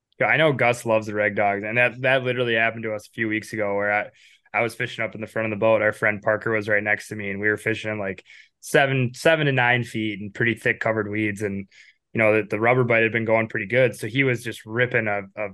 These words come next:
a bulldog over the weeds and just crushing his shoulders. And I was just kind of put it, pulling in a, <laughs> pulling in a bucktail at a normal, normal pace, looking at the clouds, not really thinking about much, and ended up getting a follow, a hooked fish, and a caught fish.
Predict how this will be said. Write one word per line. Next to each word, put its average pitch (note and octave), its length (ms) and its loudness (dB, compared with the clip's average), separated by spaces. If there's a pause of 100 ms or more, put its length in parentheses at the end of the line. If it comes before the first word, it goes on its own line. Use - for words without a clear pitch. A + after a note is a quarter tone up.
(400)
a - 20 -8
bulldog G#2 540 4
over G#2 180 2
the G2+ 100 -2
weeds G2+ 320 -6
and G2+ 80 -8
just G2+ 240 -6
crushing A#2 440 0
his G2+ 100 -2
shoulders. G2 560 -2
And G2+ 80 -4
I G#2 100 2
was G#2 140 0
just A2 160 -8
kind G#2 200 2
of F#2+ 120 -4 (1000)
put A#2+ 160 -2
it, A2+ 140 -10
pulling B2 280 4
in A#2+ 140 2
a, A#2 260 2 (140)
<laughs> - 140 -20
pulling D3+ 200 4
in C#3+ 120 2
a C#3 60 2
bucktail C#3 540 2
at B2+ 80 0
a A#2+ 60 -4
normal, B2+ 500 -4
normal C3+ 300 -2
pace, C3+ 460 0
looking B2+ 200 -4
at A#2 100 -6
the G#2+ 80 -14
clouds, A#2+ 420 2
not A#2+ 120 0
really A#2+ 220 -2
thinking B2 240 -4
about A#2 180 -2
much, A#2+ 280 -2
and G#2 220 -10 (540)
ended C3+ 180 4
up C3 100 2
getting A#2+ 180 2
a A#2 40 -2
follow, C3 640 6
a A#2+ 60 2
hooked C3+ 200 -2
fish, B2+ 360 2
and A2+ 80 -2
a A2+ 40 -8
caught A#2+ 320 0
fish. G#2 380 -6